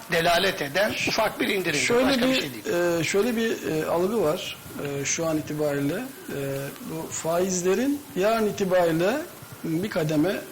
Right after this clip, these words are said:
Speaker 2: düşeceği, bugün de başladı zaten. Bir kademe düşeceği ve bunun üzerinde siyasi bir bas-, baskının olduğu yönünde bir öngörü ve öyle bir algı var. Bu algı doğru bir algı mı?
Speaker 1: Bu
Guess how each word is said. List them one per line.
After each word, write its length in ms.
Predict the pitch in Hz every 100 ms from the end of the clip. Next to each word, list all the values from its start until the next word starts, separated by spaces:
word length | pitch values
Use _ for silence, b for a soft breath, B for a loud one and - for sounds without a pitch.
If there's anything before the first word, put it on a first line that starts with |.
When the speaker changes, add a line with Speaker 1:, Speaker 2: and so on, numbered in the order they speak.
| -
Speaker 2:
düşeceği, 480 | 156 160 143 151 151
bugün 220 | 156 147
de 60 | 151 - 151
başladı 300 | 139 - 147 151
zaten. 280 | 135 131 208 247 262 B B B B -
Bir 60 | 226
kademe 400 | 220 202 208 196
düşeceği 480 | 196 214 214 233 240
ve 140 | 220
bunun 280 | 254 285 277
üzerinde 500 | 233 247 247 240 269
siyasi 480 | - 240 247 240 254
bir 220 | 247 214
bas-, 260 | 233 220 -
baskının 540 | 202 220 208 247 262 247
olduğu 420 | 208 220 226 247
yönünde 420 | 214 202 226 233
bir 200 | 294 - B B B B B - -
öngörü 520 | 233 254 226 208 247
ve 140 | 247 -
öyle 300 | 226 247 240
bir 60 |
algı 360 | 202 208 220 226
var. 280 | 170 139 - - - - -
Bu 100 | 247 240
algı 260 | 247 240
doğru 280 | 208 247 320
bir 60 | 214
algı 240 | 151 151
mı? 200 | 151 226 - B B B B -
Speaker 1:
Bu 40 | -